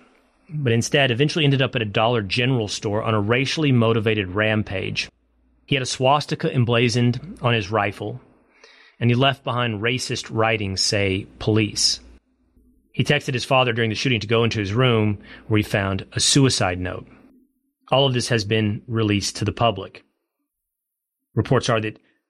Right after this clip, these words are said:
Palmer was targeting black Americans. This is to be universally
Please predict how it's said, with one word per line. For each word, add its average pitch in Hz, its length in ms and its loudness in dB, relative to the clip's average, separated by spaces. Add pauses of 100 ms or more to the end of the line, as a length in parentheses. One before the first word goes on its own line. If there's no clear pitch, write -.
(240)
Palmer 123 280 4
was 110 220 0
targeting 101 760 0 (880)
black 107 240 0
Americans. 101 580 -4 (1500)
This 156 260 4
is 143 340 4
to 151 140 4
be 110 380 0 (100)
universally 120 1120 0